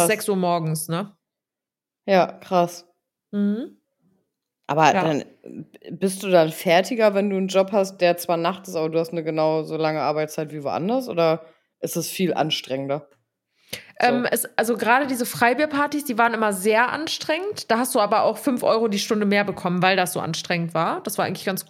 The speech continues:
Speaker 2: cool.
Speaker 1: Können wir auch noch mal kurz drüber reden? Ich musste letztens verlachen, weil ich hab ja bei meinem ersten Nebenjob fünf Euro fünfzig in der Stunde gekriegt, ne?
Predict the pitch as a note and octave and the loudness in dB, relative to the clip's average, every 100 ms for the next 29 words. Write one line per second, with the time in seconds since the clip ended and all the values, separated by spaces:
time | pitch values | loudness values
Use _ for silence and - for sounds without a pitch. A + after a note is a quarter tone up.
0 | A3 B3+ A4 - _ _ - - A3 F#3+ | -4 -2 -4 -10 _ _ -14 0 4 8
1 | A3 B3 F#3+ G3+ F#3+ F3+ F#3 F3 F#3+ G#3+ | 8 6 4 0 -4 4 4 6 2 2
2 | C3+ F#3 G3 G3 F#3 F#3 - E3+ G3+ A3 | 0 0 0 4 4 2 -4 2 2 2
3 | E3+ B3 D#4+ B3+ G#3+ G3+ F#3 F3+ - G#3+ | 0 0 0 2 4 4 4 2 2 2
4 | - A3 G3 A#3 G#3+ F3+ F#3 - A3+ F3 | 2 -2 -2 -2 0 2 0 -2 -2 2
5 | F#3 F3 A#3+ A#3+ - F3 D#3 D#3 D#3+ D#3+ | 0 0 -4 -6 -8 -6 -6 -6 -8 -8
6 | D3+ - D#3 - G#3+ | -8 -10 -10 -6 -6